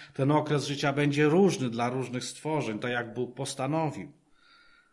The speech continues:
Ale też ten fragment przy-, przypomina nam, że całe stworzenie zostanie zwinięte jak płaszcz lub jak okrycie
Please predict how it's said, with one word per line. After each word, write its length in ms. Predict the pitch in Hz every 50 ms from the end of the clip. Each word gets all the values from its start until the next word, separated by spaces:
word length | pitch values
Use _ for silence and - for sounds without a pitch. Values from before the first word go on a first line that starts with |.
| _ _
Ale 240 | - 131 131 135 131
też 180 | 143 156 151 -
ten 160 | 156 151 147
fragment 380 | 156 160 170 170 170 165 151
przy-, 200 | 156 - 156 156
przypomina 540 | 156 - - 170 156 139 160 160 165 170 165
nam, 160 | 160 156 151
że 120 | 139 143 139
całe 540 | 143 - - 165 170 165 165 165 160 160 156 160
stworzenie 800 | 160 - - - - - 135 131 117 131 151 156 156 156 147
zostanie 560 | 127 127 127 120 - - 147 143 147 147 143 139
zwinięte 760 | 135 127 127 135 156 156 151 151 160 170 165 147 151 151
jak 240 | 147 143 135 135 -
płaszcz 360 | - - 151 151 151 147 -
lub 120 | 143 135 139
jak 180 | 143 139 143
okrycie 420 | 143 139 143 151 156 - 151 156